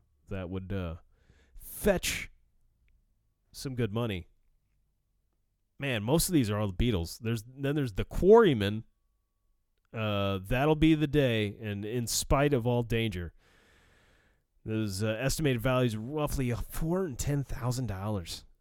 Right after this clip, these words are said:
For the Beatles, there were the Quarrymen, which consisted of John Lennon, Paul McCartney, George Harrison, a couple of guys most people have never heard of named John Duff Lowe and Colin Hanlon.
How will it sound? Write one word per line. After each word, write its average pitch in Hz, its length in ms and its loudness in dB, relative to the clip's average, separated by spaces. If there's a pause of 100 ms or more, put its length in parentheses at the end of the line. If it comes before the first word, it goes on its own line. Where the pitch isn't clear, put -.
For 180 240 8
the 175 80 8
Beatles, 170 340 6
there 170 140 6
were 165 100 6
the 151 80 4
Quarrymen, 165 640 4
which 151 180 2
consisted 156 440 0
of 127 80 -4
John 156 260 4
Lennon, 156 240 4
Paul 156 240 4
McCartney, 151 420 2
George 151 300 2
Harrison, 151 320 2
a 135 60 0
couple 156 260 0
of 135 80 0
guys 139 300 4
most 143 280 2
people 156 360 4
have 139 160 0
never 143 260 2
heard 151 260 2
of 143 240 2
named 135 460 -2
John 147 380 0
Duff 143 280 4
Lowe 127 600 4
and 117 280 -8
Colin 143 520 -2
Hanlon. 107 580 -2